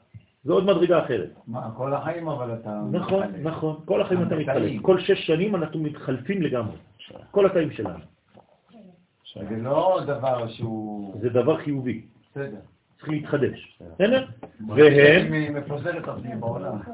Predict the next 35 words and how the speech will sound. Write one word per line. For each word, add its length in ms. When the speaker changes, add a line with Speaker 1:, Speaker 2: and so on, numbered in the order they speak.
Speaker 1:
והם 540
מעלים 500
אותם 460
עד 200
הכתר, 800
כי 340
ואחד 540
סלקין 440
לה 240
על 120
גת 240
פוי, 560
כאשר 400
חסד 400
וחסד 720
וחסד 440
של 160
הגבורה, 640
כן, 200
מעלים 460
לחסד 480
של 140
התפארת 600
על 160
כנפיהם, 600
עד 220
הכתר 560
דזעיר 360
אנפין. 280
כלומר, 280
איפה 440
הקו 160
האמצעי 520
שלי, 320
הוא 360